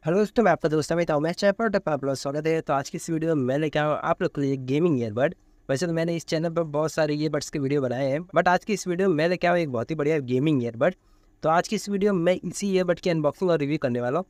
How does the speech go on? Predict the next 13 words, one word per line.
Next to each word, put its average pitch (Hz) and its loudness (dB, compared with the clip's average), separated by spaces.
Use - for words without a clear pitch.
और 185 4
इस 196 -2
ईयरबड 196 2
के 196 2
बारे 196 4
में 185 4
हम 190 0
पूरा 175 0
डिटेल 160 0
में 156 0
जानने 127 0
वाले 127 0
हैं 208 -2